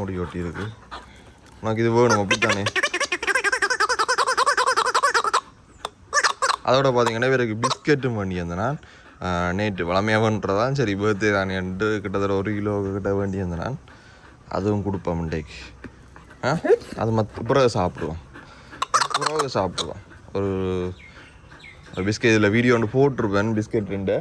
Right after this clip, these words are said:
நினைக்கிறேன் அது மீன் மேஷ் உண்டு. மீன் மேஷ் இருக்கிற போத்தலுக்கு அந்த பிஸ்கெட்டை போட்டு வச்சுக்கிறேன்,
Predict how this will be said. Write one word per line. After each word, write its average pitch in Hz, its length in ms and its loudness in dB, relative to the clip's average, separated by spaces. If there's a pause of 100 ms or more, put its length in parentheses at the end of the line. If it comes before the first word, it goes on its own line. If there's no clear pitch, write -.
(560)
நினைக்கிறேன் 117 420 2
அது 98 160 4
மீன் 120 220 4
மேஷ் 104 260 4
உண்டு. 92 200 4 (360)
மீன் 123 220 4
மேஷ் 117 240 2
இருக்கிற 104 340 0
போத்தலுக்கு 120 520 2
அந்த 120 200 2
பிஸ்கெட்டை 104 340 0
போட்டு 90 240 0
வச்சுக்கிறேன், 90 400 -4